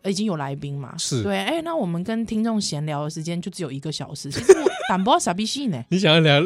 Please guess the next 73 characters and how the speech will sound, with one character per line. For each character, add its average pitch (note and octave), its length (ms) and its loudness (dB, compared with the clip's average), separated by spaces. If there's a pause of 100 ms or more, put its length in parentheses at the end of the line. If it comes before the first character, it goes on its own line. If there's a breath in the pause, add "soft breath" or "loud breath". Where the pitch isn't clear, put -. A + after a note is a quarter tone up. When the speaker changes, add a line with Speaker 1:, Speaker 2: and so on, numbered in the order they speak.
(120)
Speaker 2:
跟 G#3 180 4
听 G3 180 4
众 G3 140 6
闲 E3 320 4
聊 F3 140 8
两 D3+ 160 6
个 F3+ 60 2
小 D#3+ 200 0
时？ A2+ 120 -6
Speaker 1:
我 C#4+ 40 -2
想 C4 180 2
跟 A3 220 -2
听 G#3+ 160 -2
众 G#3 160 -2
聊 D#3 160 -2
很 E3 220 0
多 D#3+ 180 -6
啊。 E3 180 -2 (300)
Speaker 2:
<laughs> G#3+ 320 0
啊， - 180 2
比 A3 100 4
如， D4 240 4
比 D#4+ 100 4
如 D4+ 160 2
说 D#4 200 0
你 D#4 80 2
今 C4 140 0
天 C#4+ 100 6
礼 B3+ 120 2
拜 B3+ 100 8
来 B3 180 6
抬 D3 160 2
杠 E3+ 140 2
啥？ A#2+ 180 0 (300 loud breath)
Speaker 1:
没 A#3+ 100 -2
有， D4 60 4
没 D#4 80 2
有， C#4+ 100 4
我 E3+ 140 0
最 C#4+ 140 -2
近 B3 160 -2
发， G#3+ 200 -2 (100)
我 - 140 -2
最 B3 160 -4
近 A#3+ 160 -4
就 G#3 120 -4
是 G#3+ 360 -6
偶 E3+ 160 -2
尔 E3+ 120 -4
就 E3+ 80 -6
是 F#3 80 -4
三 F#3 160 -6
不 F3+ 160 -8
五 D3+ 40 -8
时， D3+ 400 -10
就 F3 160 -10
是 E3+ 320 -10 (140)
你 E3 100 -6
知 D#3+ 60 -4
道 F3+ 60 0
吗？ F3+ 60 0
Speaker 2:
怎 F#3+ 40 0
么 F#3+ 60 -2
样？ E3 80 -6
Speaker 1:
就 F#3+ 100 -6
会， G#3+ 300 -4 (500)
反 D3 120 -8
正 G3 100 -4
就 G3 80 -8
到 F#3 160 -8
处 E3+ 120 -10
看 D#3 180 -12
看。 D3 160 -12